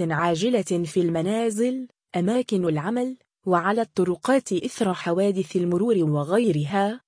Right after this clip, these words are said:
بما يسهم في إنقاذ الأرواح وتحسين التكفل بالمصابين قبل نقلهم إلى المستشفى.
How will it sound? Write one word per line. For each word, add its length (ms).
بما 360
يسهم 520
في 320
إنقاذ 440
الأرواح 640
وتحسين 680
التكفل 800
بالمصابين 880
قبل 500
نقلهم 580
إلى 220
المستشفى. 920